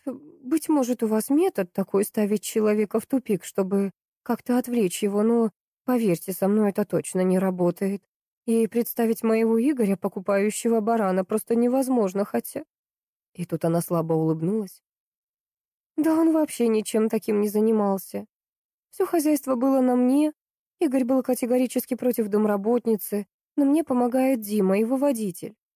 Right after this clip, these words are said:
Пока Игорь в офисе, Дима в моём распоряжении. Мы с ним ездим на рынок, по магазинам. Иногда вечером, когда Игорь занят и не может составить мне компанию, Дима отвозит нас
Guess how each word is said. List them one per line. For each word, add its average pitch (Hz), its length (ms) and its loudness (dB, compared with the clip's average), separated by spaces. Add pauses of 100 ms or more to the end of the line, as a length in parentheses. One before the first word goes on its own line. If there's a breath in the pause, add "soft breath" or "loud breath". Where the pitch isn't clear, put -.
(240)
Пока 233 260 -2
Игорь 233 320 2
в 254 80 -2
офисе, 233 460 -2 (240)
Дима 240 320 0
в 208 60 -2
моём 214 300 2
распоряжении. 214 920 0 (220)
Мы 311 140 2
с - 60 -6
ним 247 160 2
ездим 214 460 0
на 202 140 0
рынок, 240 420 0
по 285 100 -2
магазинам. 214 800 0 (400)
Иногда 330 360 2
вечером, 277 440 2
когда 233 240 0
Игорь 233 300 2
занят 247 500 0
и 220 220 4
не 240 140 2
может 226 300 0
составить 226 520 -2
мне 226 160 2
компанию, 196 600 0
Дима 208 300 0
отвозит 202 420 -4
нас 196 280 0